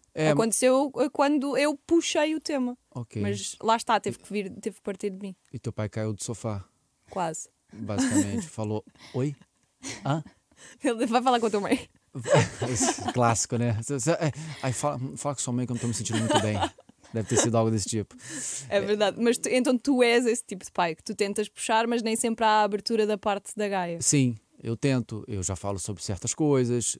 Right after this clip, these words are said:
Speaker 1: eu tô introduzindo devagarzinho alguns assuntos, só que aí às vezes, por exemplo, quando eu falo cer-, certas coisas, ela, ela às vezes, ela,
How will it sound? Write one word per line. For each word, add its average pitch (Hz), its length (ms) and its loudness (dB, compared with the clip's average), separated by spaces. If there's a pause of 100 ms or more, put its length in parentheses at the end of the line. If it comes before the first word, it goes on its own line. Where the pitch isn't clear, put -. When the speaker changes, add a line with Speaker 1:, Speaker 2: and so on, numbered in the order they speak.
Speaker 1:
eu 101 200 -6 (260)
tô 110 140 -6
introduzindo 101 600 -2
devagarzinho 98 520 -2
alguns 101 240 -4
assuntos, 127 640 0
só 110 220 -2
que 117 100 -6
aí 117 80 0
às 113 140 0
vezes, 104 200 -2
por 117 140 -6
exemplo, 98 180 -4
quando 113 140 -6
eu 107 40 -6
falo 110 180 -6
cer-, 107 280 -6
certas - 380 -6
coisas, 123 340 -4
ela, 135 280 2 (1800)
ela 123 340 -4
às 117 100 -2
vezes, 120 280 -2
ela, 127 320 0